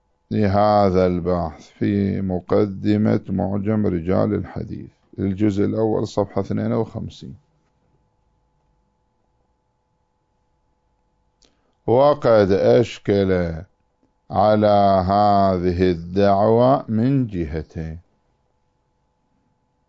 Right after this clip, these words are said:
الجهة الأولى، إن المؤلف عبر عن الرواة بالمشايخ الكبار والثقات الأخيار، وهذا لا ينطبق على تمام الرواة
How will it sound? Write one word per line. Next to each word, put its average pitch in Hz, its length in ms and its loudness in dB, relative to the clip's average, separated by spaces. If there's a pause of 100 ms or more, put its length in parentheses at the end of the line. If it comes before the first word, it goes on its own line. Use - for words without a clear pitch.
(640)
الجهة 127 340 4
الأولى، 107 600 4 (1600)
إن 113 300 2
المؤلف 113 880 4
عبر 117 600 4
عن 101 320 2
الرواة 98 960 2 (640)
بالمشايخ 107 1080 2
الكبار 110 880 2
والثقات 107 840 0
الأخيار، 80 580 -4 (1800)
وهذا 90 920 2
لا 143 360 0
ينطبق 139 520 -2
على 123 280 2
تمام 117 440 0
الرواة 110 600 -2